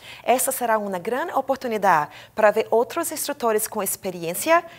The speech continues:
en acción en aprender más sobre la misión de la compañía. Número dos. Crea un buen currículum y ten un headshot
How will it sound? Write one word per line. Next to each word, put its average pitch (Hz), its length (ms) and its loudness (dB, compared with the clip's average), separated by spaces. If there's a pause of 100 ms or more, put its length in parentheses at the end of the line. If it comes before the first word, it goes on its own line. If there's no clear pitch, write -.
(120)
en 196 140 -2
acción 233 500 0 (220)
en 247 140 0
aprender 240 360 -2
más 247 240 0
sobre 285 280 -6
la 247 160 -2
misión 247 460 -6
de 277 80 -4
la 240 140 -4
compañía. 160 680 -8 (720)
Número 320 340 4
dos. - 420 2 (680)
Crea 277 500 4
un 202 240 -6
buen 208 560 0
currículum 359 720 0 (320)
y 220 120 -8
ten 262 400 -4
un 240 200 -2
headshot 226 640 2